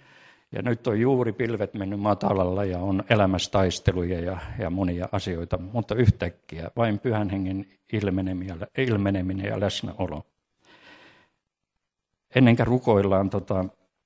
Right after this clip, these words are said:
rukoillaan Suomen tilanteen puolesta erityisesti. Me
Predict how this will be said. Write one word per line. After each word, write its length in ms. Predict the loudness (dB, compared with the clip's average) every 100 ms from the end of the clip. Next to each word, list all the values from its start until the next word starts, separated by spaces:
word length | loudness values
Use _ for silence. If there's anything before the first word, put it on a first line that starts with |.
| _ _ _ _ _ _ -20 _ -18 -2
rukoillaan 640 | 0 2 2 2 2 -2 -2 -4
Suomen 380 | 2 2 4 2
tilanteen 460 | 0 0 0 -2
puolesta 460 | -2 -2 -2 -4 -4
erityisesti. 640 | -2 -2 -2 -2 -4 -4
Me 80 | -6